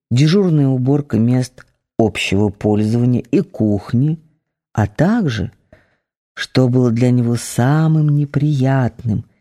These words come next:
исполнение мелких поручений тёти Гени, которые она изобретала, то по три раза в день гоняя его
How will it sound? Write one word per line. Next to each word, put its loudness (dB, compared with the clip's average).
исполнение 0
мелких 0
поручений 0
тёти -2
Гени, 0
которые 2
она 2
изобретала, 0
то 2
по 0
три 0
раза 0
в -2
день 0
гоняя 2
его 0